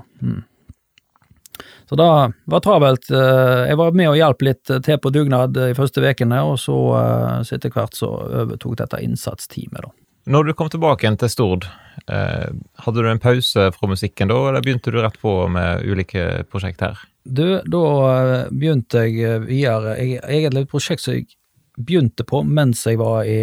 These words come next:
Speaker 1: eh, Trondheim, siste tida der. Da var, eh, eh, jeg hadde lyst, og jeg hadde en drøm om å lage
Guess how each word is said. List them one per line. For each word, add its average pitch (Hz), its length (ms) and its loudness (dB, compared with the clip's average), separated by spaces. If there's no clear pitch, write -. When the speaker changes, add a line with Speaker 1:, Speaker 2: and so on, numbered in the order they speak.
Speaker 1:
eh, 107 320 -2
Trondheim, 127 480 0
siste 123 380 -4
tida 107 260 -2
der. 135 200 0
Da 123 320 2
var, 113 420 2
eh, 110 320 -2
eh, 110 300 -4
jeg 120 100 -4
hadde 127 240 -2
lyst, - 460 -4
og 107 100 -2
jeg 110 120 0
hadde 117 160 0
en 117 80 -2
drøm 113 280 -2
om 104 140 -4
å 107 100 -4
lage 117 500 -2